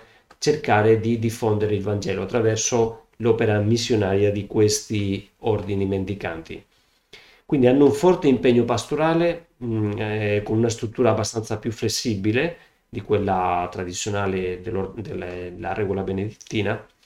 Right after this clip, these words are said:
e si caratterizzano anche perché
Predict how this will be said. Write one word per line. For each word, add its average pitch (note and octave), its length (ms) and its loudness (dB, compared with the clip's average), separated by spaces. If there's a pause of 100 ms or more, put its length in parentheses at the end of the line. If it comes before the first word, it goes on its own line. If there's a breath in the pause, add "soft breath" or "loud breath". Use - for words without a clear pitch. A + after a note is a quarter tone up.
(640 soft breath)
e F#3+ 120 -2
si G#3+ 120 0
caratterizzano D3+ 880 2
anche C3 420 -2
perché C3 680 0